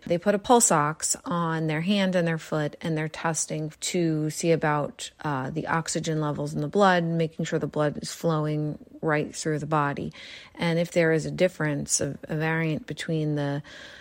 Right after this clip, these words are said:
top half of the body and the lower half of the body, that signals that something is off. So anyway, he had failed this test. So they came back and told us that he failed this test and that they need to do an echocardiogram.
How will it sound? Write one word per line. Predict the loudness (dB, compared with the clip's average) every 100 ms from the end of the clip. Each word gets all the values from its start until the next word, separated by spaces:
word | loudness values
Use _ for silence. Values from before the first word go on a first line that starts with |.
| -18 6
top | 6 8
half | 4
of | 4
the | 4
body | 6 6 6
and | 4
the |
lower | 4 4 4
half | 2
of | -2
the | 0
body, | 2 2
that | 0 -2
signals | 0 0 -2 -2 -4
that | -4
something | -4 -2 -2 -2
is | -2 0
off. | 0 0 -6 -4
So | 0
anyway, | 2 0 0
he | 0
had | -2 0
failed | 0 0 -2
this | -6
test. | -6 -4 -2
So | -2
they | -2 -2
came | 0 2
back | 0 0
and | -4
told | -4 -6
us | -6 -8
that | -12
he | -12 -4
failed | 2 4 4 0
this | -2
test | -4 -4 -4 -8 -10 -18 -18 -20 -10
and | -2 0
that | 0
they | 0
need | 0 0
to | 0
do | -2 0
an | -2
echocardiogram. | -4 -6 -2 -2 -2 -4 -6 -6 -8